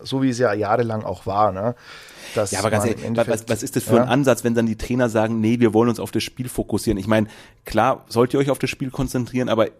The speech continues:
Speaker 2: das sind erwachsene Männer. Also ich brauche mich doch jetzt nicht
Speaker 1: Mhm.
Speaker 2: vierundzwanzig Stunden am Tag, sieben Tage die Woche
Speaker 1: Ja.
Speaker 2: auf ein verdammtes neunzig-minütiges Fußballspiel konzentrieren. Also da muss doch auch Zeit sein, irgendwann mal eine halbe Stunde was anderes zu machen.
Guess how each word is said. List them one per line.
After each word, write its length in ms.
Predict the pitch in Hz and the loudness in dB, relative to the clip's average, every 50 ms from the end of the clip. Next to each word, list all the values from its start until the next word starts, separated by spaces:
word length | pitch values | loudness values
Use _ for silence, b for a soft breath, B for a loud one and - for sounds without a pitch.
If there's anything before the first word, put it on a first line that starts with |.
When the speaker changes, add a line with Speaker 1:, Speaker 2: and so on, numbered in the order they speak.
| _ _ | _ _
Speaker 2:
das 140 | - - - | -14 -12 -8
sind 160 | - 117 117 | -8 -6 -6
erwachsene 680 | 98 101 95 87 101 107 - - - - 135 117 101 - - | -4 -6 -4 -2 -2 -2 -2 -4 -6 -4 -2 -2 -2 -2 -4
Männer. 480 | - 95 95 107 120 135 120 98 - | -6 -4 -2 0 0 0 0 -2 -2
Also 160 | - 98 92 110 | -6 -6 -6 -6
ich 160 | 101 - - | -6 -4 -2
brauche 140 | - 120 113 | -2 -2 -2
mich 100 | 123 113 | -2 -4
doch 80 | 113 | -4
jetzt 160 | 113 110 107 | -6 -4 -2
nicht 140 | 110 117 117 | -2 -2 0
Speaker 1:
Mhm. 100 | 113 117 | 0 0
Speaker 2:
vierundzwanzig 680 | 123 127 139 143 139 - - 117 113 110 - 110 92 | 0 -2 -2 -2 -4 -6 -4 -4 -6 -6 -6 -8 -8
Stunden 460 | - - - - 123 135 147 - - 110 | -8 -8 -6 -4 -4 -4 -4 -6 -6 -6
am 140 | 104 101 | -6 -6
Tag, 300 | - - 113 123 135 - | -6 -6 -4 -4 -4 -6
sieben 280 | - - 131 131 131 123 | -8 -10 -8 -8 -6 -8
Tage 280 | - - 120 117 113 107 | -6 -4 -4 -4 -4 -6
die 100 | 107 95 | -6 -6
Woche 260 | 120 120 - 131 120 B B B B B B | -4 -2 -2 -4 -4 B B B B B B
Speaker 1:
Ja. 140 | - 117 113 | 0 2 2
Speaker 2:
auf 80 | 98 120 | 2 0
ein 80 | 113 | -2
verdammtes 580 | 107 110 104 - 113 120 127 127 - 127 113 - | -2 -4 -4 -4 -4 -4 -4 -6 -6 -8 -6 -4
neunzig-minütiges 720 | 113 110 123 127 127 127 117 120 127 123 120 107 113 110 | -4 -4 -4 -4 -6 -6 -4 -4 -4 -2 -2 -4 -4 -4
Fußballspiel 640 | - - - 156 165 - - 117 - - - 113 107 | -6 -6 -8 -8 -4 -2 -2 -2 -2 -2 -6 -8 -6
konzentrieren. 580 | - 107 95 90 - 98 92 - - 113 104 | -6 -6 -6 -6 -6 -10 -10 -8 -8 -8 -6
Also 140 | 98 98 104 | -6 -4 -4
da 100 | 101 98 | -4 -4
muss 220 | 101 104 131 135 | -2 -4 -6 -4
doch 200 | - 123 - - | -6 -8 -8 -8
auch 180 | - 90 98 - | -10 -12 -12 -12
Zeit 360 | - - - 104 110 139 147 | -14 -8 -4 -4 -4 -4 -4
sein, 180 | - 143 131 120 | -4 -6 -6 -4
irgendwann 280 | 95 117 117 127 127 | -6 -8 -6 -6 -4
mal 100 | 117 113 | -2 -2
eine 160 | 110 107 101 98 | -2 -2 -4 -4
halbe 200 | 110 117 120 120 | -4 -4 -4 -4
Stunde 200 | - 123 113 107 | -6 -6 -6 -6
was 160 | 101 98 - | -6 -6 -6
anderes 300 | - 143 147 123 - - | -8 -8 -8 -8 -10 -10
zu 80 | - | -10
machen. 260 | 98 95 90 - 87 | -10 -8 -8 -10 -10